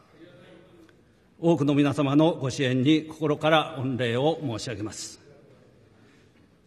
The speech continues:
しかしながら、この度の選挙結果は、比例代表の得票などから推測されるように、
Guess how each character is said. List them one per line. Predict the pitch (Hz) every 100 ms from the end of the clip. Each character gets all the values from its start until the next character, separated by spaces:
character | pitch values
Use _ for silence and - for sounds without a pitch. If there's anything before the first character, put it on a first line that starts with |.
| _ _ _ _ _ _
し | -
か | 196
し | 175
な | 196
が | 175
ら、 | 165
こ | 180
の | 190
度 | 185 170
の | 165 170 -
選 | - 147
挙 | 147
結 | 139 143
果 | -
は、 | 143 143 143 - - - _ - - - -
比 | 147
例 | 180 185
代 | 165 175
表 | 160 170 160
の | 160 156
得 | 160 -
票 | 143 165 151
な | 151
ど | 139
か | 156
ら | 160 151
推 | 151
測 | 135 143 -
さ | 139
れ | 131
る | 131
よ | 131
う | 123
に、 | 127 135 - -